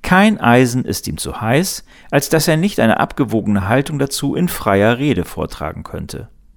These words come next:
Zu wenig, zu spät, zu schwach. Wer nicht das große Ganze, einschließlich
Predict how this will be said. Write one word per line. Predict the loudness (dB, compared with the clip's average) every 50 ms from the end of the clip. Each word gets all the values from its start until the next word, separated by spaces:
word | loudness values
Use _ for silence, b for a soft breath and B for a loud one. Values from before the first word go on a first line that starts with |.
| _ _ _ _ B B B B B B B B
Zu | -8 -6 -4 0 2
wenig, | 4 6 6 6 4 2 2 0 -2 -6
zu | -8 -10 -10
spät, | -10 -4 0 2 4 4 4 4 2 -2
zu | -8 -12 -10 -8 -8
schwach. | -4 0 2 2 2 0 -2 -6 B B B B B B B B B -2
Wer | 0 2 4 4
nicht | 4 2 2 0
das | 0 0 2
große | 0 2 2 2 2 2 2 2 2
Ganze, | 2 2 2 2 0 -4 -6 -8 -10 -12 -8 -2 0
einschließlich | 2 2 2 0 -2 -4 -4 -4 -4 -4 -6 -6